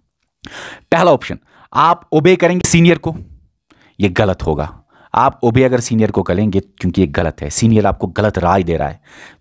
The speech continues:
तो यहां पे decision making and problem solving में जब भी आपको लगे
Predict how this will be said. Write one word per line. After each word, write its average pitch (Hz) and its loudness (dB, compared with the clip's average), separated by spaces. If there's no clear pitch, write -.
तो 87 2
यहां 87 0
पे 107 -2
decision 95 0
making 92 2
and 92 0
problem 85 0
solving 87 0
में 98 0
जब 180 -2
भी 240 4
आपको 214 2
लगे 220 2